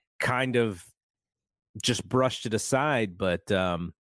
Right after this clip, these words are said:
you know, there's a trust thing that, that's involved there. And, and, you know, that's, uh, it's a young man, right? J-, Jordan Poole is not a, a, a thirty-year-old person who has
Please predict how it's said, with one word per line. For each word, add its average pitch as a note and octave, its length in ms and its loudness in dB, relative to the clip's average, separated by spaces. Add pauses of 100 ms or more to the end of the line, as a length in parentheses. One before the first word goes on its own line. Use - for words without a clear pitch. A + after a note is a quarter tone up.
(160)
you G#2+ 80 0
know, A#2+ 60 4
there's C3 120 2
a G2 80 -6
trust - 540 0
thing E2 300 -4
that, D#2+ 180 -2
that's F2+ 200 -2
involved F2 380 0
there. E2 200 2
And, D#2+ 120 -2
and, E2 280 -2 (460)
you E2+ 80 0
know, F2+ 100 2
that's, G2+ 320 0
uh, A#2 260 6
it's A2+ 120 -4
a E3 100 6
young F#3+ 240 4
man, D3+ 260 2
right? F#2+ 300 0 (220)
J-, G#2+ 100 -6
Jordan C#3+ 300 2
Poole D3 260 4
is G#2+ 100 -2
not A#2+ 340 0
a, G2 360 2 (680)
a, A#2 160 2
a C3 120 2
thirty-year-old A#2+ 1120 2 (360)
person A#2 480 0
who G2+ 180 2
has F#2 340 0